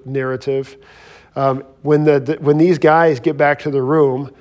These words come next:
remember, you see somebody else had said, "Hey, he appeared to Simon." So Jesus has appeared to, to Simon Peter. He's appeared to the women,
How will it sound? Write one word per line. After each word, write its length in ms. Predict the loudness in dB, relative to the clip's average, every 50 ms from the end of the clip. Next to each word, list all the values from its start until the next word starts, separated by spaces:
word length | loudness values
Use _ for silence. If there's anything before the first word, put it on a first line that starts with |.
| _ _ _
remember, 220 | -2 -2 -2 -2 -4
you 180 | -6 -8 -6
see 200 | -6 -6 -6 -4
somebody 320 | -4 -2 -2 0 2 2 4
else 200 | 2 2 0 -2
had 140 | -6 -8
said, 240 | -4 -2 -2 -2 0
"Hey, 260 | 0 -2 -4 -4 -6 -12 -20 -20 -20 _
he 140 | 0 2 2
appeared 340 | 2 2 0 -2 0 0
to 80 | 0 0
Simon." 680 | 0 -2 0 0 2 2 0 -2 -4 -6 -6 -8 -8
So 300 | -4 0 0 2 2 0 -2 -6
Jesus 360 | -6 -4 -4 -2 -2 -2 -4
has 140 | -4 -4 -6
appeared 300 | -6 -6 -2 -2 0 0
to, 180 | 0 -2 -2 -4 -6
to 140 | -10 -12 -10
Simon 360 | -8 -6 -4 -4 -2 -4 -4
Peter. 460 | -6 -6 -8 -6 -4 -4 -4 -4 -6 -8 -14 -20 -20 -20 -20 -20 -20 _ _ _
He's 160 | -6 -4 -2 -2
appeared 300 | -2 2 2 2 2 2
to 60 | 0
the 100 | -2 0
women, 520 | 0 -2 -4 -4 -6 -6 -6 -8 -8 -10